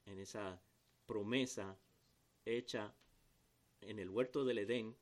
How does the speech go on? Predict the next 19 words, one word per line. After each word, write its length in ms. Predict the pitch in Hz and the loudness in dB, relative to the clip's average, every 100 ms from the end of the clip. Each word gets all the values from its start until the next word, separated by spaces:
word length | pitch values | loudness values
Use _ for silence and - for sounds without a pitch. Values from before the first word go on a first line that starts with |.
| _ _ _ _ _ | _ _ _ _ _
la 160 | 101 90 | -10 -8
promesa 420 | 90 98 117 131 | -6 -6 -6 -2
de, 360 | 110 101 92 - _ _ | 0 0 0 -4 _ _
de 120 | - 95 | -8 -6
un 140 | 113 | -6
Salvador, 580 | - 123 110 98 92 98 _ _ _ _ _ _ _ _ _ _ _ _ - | -4 -2 0 -2 -4 -8 _ _ _ _ _ _ _ _ _ _ _ _ -12
y 80 | 101 | -6
luego 420 | 95 107 107 98 - | -2 0 0 -2 -10
seguido 440 | - 101 110 110 | -6 -2 -2 -2
por 180 | - 101 | -4 -4
Abraham 500 | 98 98 120 123 127 _ _ _ _ _ _ _ _ - | -2 -2 -2 -2 -4 _ _ _ _ _ _ _ _ -14
hasta 580 | 95 95 - 98 90 85 - - _ _ | -10 -10 -8 -4 -4 -6 -12 -20 _ _
el 140 | 101 | -12
pueblo 340 | - 110 110 107 | -4 -2 0 -2
de 80 | 104 | -4
Israel. 500 | 104 98 95 90 - _ _ | -6 -4 -2 -2 -6 _ _
Entonces, 420 | _ 92 95 92 95 | _ -14 -6 -6 -6
nosotros 760 | 107 101 143 143 123 110 107 - _ _ _ | -12 -4 -2 -2 0 -2 -2 -12 _ _ _
espiritualmente 1120 | - 107 - 147 147 135 123 131 120 - 107 | -2 -2 0 -2 0 0 2 2 2 0 -4